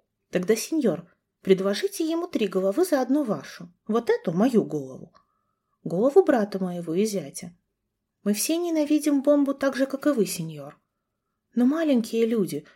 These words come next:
мы не умеем так умно и успешно бороться за свободу, как умеете вы. Я думаю, что от этой меры народ очень выиграет. А Бомба, вероятно,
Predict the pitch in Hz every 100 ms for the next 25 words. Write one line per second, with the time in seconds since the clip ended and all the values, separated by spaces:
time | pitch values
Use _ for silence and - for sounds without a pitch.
0 | - 220 240 294 320 302 208 190 185 -
1 | 359 359 339 320 - 208 208 277 254 196
2 | 196 226 233 - 208 160 165 202 226 202
3 | 175 165 - 190 165 - _ _ _ _
4 | _ _ _ _ _ _ _ - 180 170
5 | 233 302 254 170 - - 180 180 185 214
6 | 226 302 311 285 220 220 233 294 247 190
7 | 139 147 147 - _ _ _ _ _ _
8 | _ _ 190 190 392 302 190 160 160 147
9 | 143 -